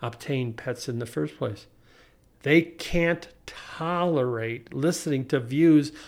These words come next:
other than their own. Yet, yeah, yeah, in recent years, have,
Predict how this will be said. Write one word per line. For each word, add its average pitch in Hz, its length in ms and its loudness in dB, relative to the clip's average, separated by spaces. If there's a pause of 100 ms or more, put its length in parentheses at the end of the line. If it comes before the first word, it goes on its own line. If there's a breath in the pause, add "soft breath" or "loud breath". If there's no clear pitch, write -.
(300 loud breath)
other 143 720 4
than 120 300 -2
their 110 260 -4
own. 101 240 -10 (1200 soft breath)
Yet, 143 640 2 (600 loud breath)
yeah, 156 220 10 (200 loud breath)
yeah, 190 200 10 (360)
in 170 400 6
recent 175 560 4
years, 156 420 6 (680)
have, 147 440 2